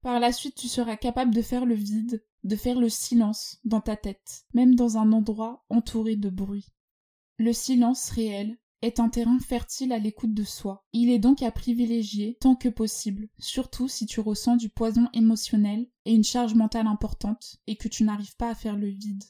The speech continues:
à l'intérieur. À ce moment-là, il sera nécessaire qu'il y ait un silence autour de toi pour que le silence à l'extérieur de toi parvienne en toi. Parce que, encore une fois, tout ce qui est à l'extérieur,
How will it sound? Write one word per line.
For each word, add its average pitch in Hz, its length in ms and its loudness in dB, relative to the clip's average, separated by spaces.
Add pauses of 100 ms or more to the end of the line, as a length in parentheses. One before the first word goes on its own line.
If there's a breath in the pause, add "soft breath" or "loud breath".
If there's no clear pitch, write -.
à 214 120 -4
l'intérieur. 208 760 -4 (340)
À 233 100 0
ce 240 140 2
moment-là, 226 640 4
il 214 160 -4
sera 214 260 -2
nécessaire 233 560 0
qu'il - 220 -6
y 202 120 -2
ait 214 120 -4
un 202 120 -4
silence 233 640 -2
autour 233 300 -2
de 220 100 4
toi 208 400 -6 (240)
pour - 160 -2
que 240 100 2
le 220 120 2
silence 240 720 2
à 208 120 -6
l'extérieur 233 540 -2
de 214 100 0
toi 214 400 -8
parvienne 226 360 2
en 214 100 0
toi. 185 320 -10 (340)
Parce 220 300 -4
que, 214 220 -6
encore 277 260 0
une 247 100 8
fois, 208 400 -6
tout 285 60 -8
ce - 80 -6
qui - 80 -8
est 233 60 0
à - 20 -2
l'extérieur, 208 680 -6